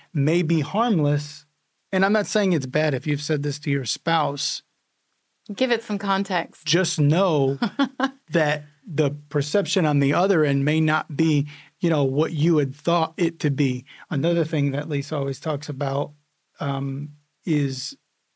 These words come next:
Speaker 1: using, you know, uh, what do you call 'em? Absolutes, like, "You
Speaker 2: Mm-hmm.
Speaker 1: never listen to me." Um, those are, those are some things, like, when we
Speaker 2: Mm-hmm.
Speaker 1: talk about things that, you know,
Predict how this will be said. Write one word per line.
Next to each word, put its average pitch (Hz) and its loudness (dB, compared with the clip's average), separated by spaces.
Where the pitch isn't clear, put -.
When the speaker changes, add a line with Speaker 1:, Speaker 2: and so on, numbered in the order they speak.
Speaker 1:
using, 147 0
you 151 0
know, 131 -4
uh, 135 -8
what 143 -8
do 135 -8
you 131 -8
call 147 -6
'em? 143 -8
Absolutes, 143 -2
like, 147 -4
"You 160 -2
Speaker 2:
Mm-hmm. 131 -2
Speaker 1:
never 143 -2
listen 147 -2
to 170 -12
me." - -12
Um, 139 -8
those 143 -2
are, 139 -2
those 147 0
are 143 2
some 143 -4
things, 139 -4
like, 135 -6
when 208 -6
we 139 0
Speaker 2:
Mm-hmm. 135 -4
Speaker 1:
talk 156 -2
about 143 -2
things 151 0
that, 143 -4
you 143 0
know, 135 -4